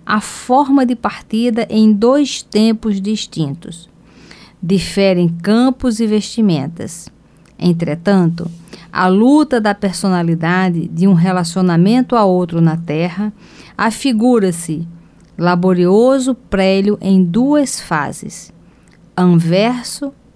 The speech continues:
e reverso da experiência. O berço inicia, o túmulo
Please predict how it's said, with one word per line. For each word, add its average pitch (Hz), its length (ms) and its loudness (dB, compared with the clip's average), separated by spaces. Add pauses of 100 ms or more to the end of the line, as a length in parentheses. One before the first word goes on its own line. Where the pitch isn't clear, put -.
(300)
e 208 100 0
reverso 170 840 -2
da 165 120 -2
experiência. 170 960 -4 (680)
O 196 140 2
berço 247 520 2
inicia, 185 840 2 (800)
o 190 140 0
túmulo 240 680 2